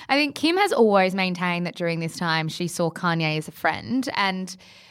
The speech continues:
we cannot possibly speculate about what might have changed so quickly in this marriage. But what is clear is that for Kanye, it's always been a bit of a different story. Like, he's been quite open about the fact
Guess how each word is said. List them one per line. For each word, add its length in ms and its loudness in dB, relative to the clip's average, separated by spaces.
we 220 2
cannot 520 -2
possibly 480 -2
speculate 540 -2
about 260 -4
what 180 0
might 180 2
have 80 -6
changed 380 -2
so 160 0
quickly 400 -2
in 80 2
this 180 -4
marriage. 460 -4
But 100 -4
what 240 0
is 240 0
clear 380 2
is 120 2
that 140 0
for 100 -4
Kanye, 500 2
it's 120 -2
always 360 6
been 160 2
a 60 -2
bit 100 0
of 100 -2
a 20 -10
different 340 -6
story. 320 -2
Like, 160 4
he's 260 2
been 200 0
quite 480 -2
open 320 -2
about 220 0
the 40 -12
fact 360 -4